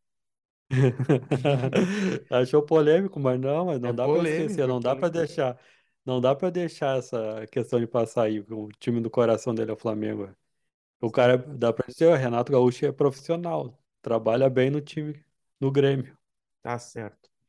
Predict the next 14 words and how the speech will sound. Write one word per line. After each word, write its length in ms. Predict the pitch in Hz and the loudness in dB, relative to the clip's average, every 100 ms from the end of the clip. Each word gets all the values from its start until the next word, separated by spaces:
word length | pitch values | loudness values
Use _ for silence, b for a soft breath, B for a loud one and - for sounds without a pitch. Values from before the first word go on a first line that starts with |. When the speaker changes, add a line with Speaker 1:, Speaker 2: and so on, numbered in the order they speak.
| b b b b b b b _ | b b b b b b b _
Speaker 2:
Tá, 140 | 131 127 | -6 -4
então, 380 | 131 123 151 | -4 -2 -2
aqui, 200 | 165 - | -2 -4
ó, 60 | 170 | -4
só 120 | 156 | -4
fazendo 240 | 147 156 160 | -4 -4 -4
um 40 | |
servicinho, 840 | 156 160 143 127 - 151 170 127 110 - | -8 -8 -8 -12 -12 -8 -8 -8 -12 -16
o 100 | 123 | -10
Grêmio 420 | 127 135 143 156 | -4 -4 -2 -4
joga 360 | 135 131 139 143 | -2 -2 -2 -4
na 140 | 135 | -6
sexta-feira 840 | 123 147 151 165 - - 127 135 | -8 -10 -8 -10 -10 -8 -6 -6
agora, 520 | 135 117 107 120 156 | -6 -6 -6 -6 -8